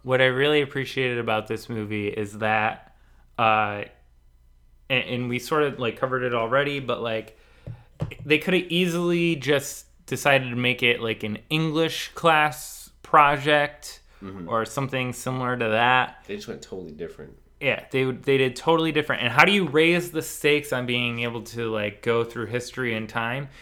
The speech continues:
Speaker 1: You take it metaphysical and go to heaven and hell. It's like, it's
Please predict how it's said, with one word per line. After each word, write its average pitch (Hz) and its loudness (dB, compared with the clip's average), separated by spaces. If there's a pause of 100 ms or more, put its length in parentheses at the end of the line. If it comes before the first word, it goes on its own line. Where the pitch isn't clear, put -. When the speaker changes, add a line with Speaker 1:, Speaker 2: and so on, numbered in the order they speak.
(160)
Speaker 1:
You 117 -8
take 135 -8
it 120 -8
metaphysical 120 -2 (500)
and 110 -8
go 110 0
to 107 -2
heaven 113 -2
and 104 -6
hell. 104 -2
It's - -10
like, 123 0 (1400)
it's - -2